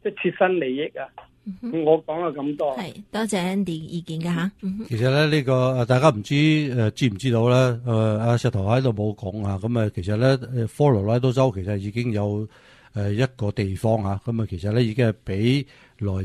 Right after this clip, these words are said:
Speaker 3: 自於，呃，呢個委內瑞拉啲黑幫呢，已經係攻佔咗，可以噉講啦。佢哋直接攞住武器喺呢個佢哋嘅社區入邊呢，嚟呢一個收保護費嘅。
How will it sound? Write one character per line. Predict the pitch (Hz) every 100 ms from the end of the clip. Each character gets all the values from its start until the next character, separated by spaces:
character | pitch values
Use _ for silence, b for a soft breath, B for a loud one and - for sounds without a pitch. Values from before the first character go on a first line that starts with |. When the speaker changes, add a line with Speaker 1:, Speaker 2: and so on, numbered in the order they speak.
| 90
Speaker 3:
自 | -
於， | 107 104 104 120 147 165 127 b b b -
呃， | 101
呢 | 110
個 | 120 107
委 | 95 101
內 | 107 104 -
瑞 | 98
拉 | 113
啲 | 123
黑 | 117 117
幫 | 117 113 120
呢， |
已 | 104
經 | 104 110
係 | 101 95 87 _ _ _
攻 | - 139 117
佔 | 101 104 101
咗， | 98 98 110
可 |
以 | 107
噉 | 95
講 | 95 98 98
啦。 | 104
佢 | 120
哋 | 113
直 | 113
接 | -
攞 | 113 101 117
住 | 156 127 101 101
武 | 107
器 | 104 107
喺 | 101 113
呢 | 127
個 | 110 104 98 b b b b
佢 | -
哋 | 107
嘅 | 101
社 | 104 98
區 | 101 120
入 | 107
邊 | - 113
呢， | 113 117 b b b
嚟 | 95 90
呢 | 113
一 | 127
個 | 117 104
收 | 98 120 110
保 | 95
護 | 98 90
費 | 87 87
嘅。 | 87